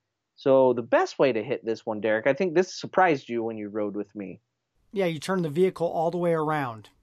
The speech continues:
Speaker 1: Turn around, you're actually riding backwards, you're shooting back into the room.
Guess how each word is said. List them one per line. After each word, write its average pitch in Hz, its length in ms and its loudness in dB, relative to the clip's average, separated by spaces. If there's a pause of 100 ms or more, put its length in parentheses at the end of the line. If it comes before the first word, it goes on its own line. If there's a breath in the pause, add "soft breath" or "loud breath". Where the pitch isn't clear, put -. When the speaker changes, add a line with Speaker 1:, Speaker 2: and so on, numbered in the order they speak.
(200)
Speaker 1:
Turn 202 180 2
around, 175 300 4
you're 156 120 6
actually 151 480 2
riding 147 440 4
backwards, 147 600 -2
you're 131 60 -8
shooting 147 420 -4
back 139 320 0
into 135 220 -2
the 117 100 -4
room. 98 400 -8